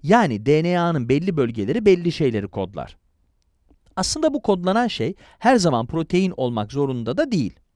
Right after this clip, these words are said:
Ama diyelim ki protein kodluyor olsa bile önce M R N A'ya, yani mesajcı R N A'ya ihtiyacımız var.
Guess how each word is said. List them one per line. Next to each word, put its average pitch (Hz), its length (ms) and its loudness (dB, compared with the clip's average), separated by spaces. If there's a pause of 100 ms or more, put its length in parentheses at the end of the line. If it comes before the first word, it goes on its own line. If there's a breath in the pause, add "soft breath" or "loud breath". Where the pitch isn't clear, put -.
(760 soft breath)
Ama 147 260 0
diyelim 185 300 2
ki 311 220 -2 (200)
protein 254 420 0
kodluyor 120 440 -2
olsa 147 340 -4
bile 117 260 -4 (440)
önce 254 460 2 (200)
M 233 260 4
R 143 220 2
N 117 160 -2
A'ya, 98 340 -2
yani 180 300 -2
mesajcı 160 760 -2
R 123 200 0
N 107 180 -4
A'ya 95 260 -2
ihtiyacımız 95 600 -8
var. - 200 -12